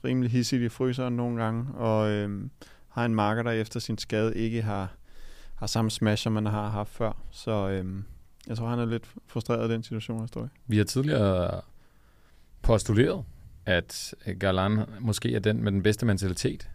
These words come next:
Speaker 1: Mhm.
Speaker 2: og mentale kundskaber på den inter-, internationale paddelscene, men det virker som om, at nu er dråben, der får bæret til at flyde
Speaker 1: Ja, ja.
Speaker 2: over, kommet.
Speaker 1: Præcis.
Speaker 2: Han har sgu holde til så meget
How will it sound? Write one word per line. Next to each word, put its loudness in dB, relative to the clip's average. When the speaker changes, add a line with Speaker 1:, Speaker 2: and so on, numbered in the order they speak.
Speaker 1:
Mhm. -2
Speaker 2:
og 2
mentale 2
kundskaber 2
på 0
den 6
inter-, 2
internationale 2
paddelscene, 2
men 4
det -4
virker 2
som 0
om, -2
at -8
nu 2
er 2
dråben, 0
der -2
får -4
bæret 2
til -4
at -4
flyde 2
Speaker 1:
Ja, 4
ja. 2
Speaker 2:
over, -2
kommet. 0
Speaker 1:
Præcis. -10
Speaker 2:
Han 2
har 4
sgu 0
holde 4
til 0
så 4
meget 6